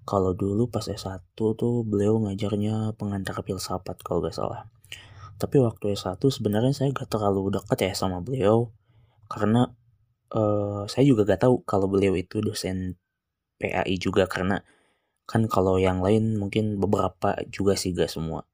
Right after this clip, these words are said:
Itu, eh, pakai peci atau gimana. Nah, kalau Pak Samsu biasanya pakai jas gitu. Dan saya juga baru tahu kalau Pak Samsu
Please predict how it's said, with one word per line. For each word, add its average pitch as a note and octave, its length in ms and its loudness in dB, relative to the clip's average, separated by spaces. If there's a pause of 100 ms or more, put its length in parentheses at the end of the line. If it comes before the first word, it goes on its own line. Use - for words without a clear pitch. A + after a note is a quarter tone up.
(480)
Itu, A2 560 2
eh, F2 480 -2
pakai - 240 -6
peci F2+ 400 -2
atau - 160 -6
gimana. E2 480 -6
Nah, F2 320 -10
kalau F#2 400 -2 (240)
Pak G2+ 80 -4
Samsu G2 400 -2 (480)
biasanya G#2 480 0
pakai G2 560 -4
jas F#2+ 240 -2
gitu. F#2+ 480 -6 (440)
Dan G2+ 240 -2
saya A2 240 2
juga G#2+ 200 0
baru G#2+ 240 -2
tahu A2 200 2
kalau G#2 240 -4
Pak G2+ 160 -4
Samsu G2 400 -4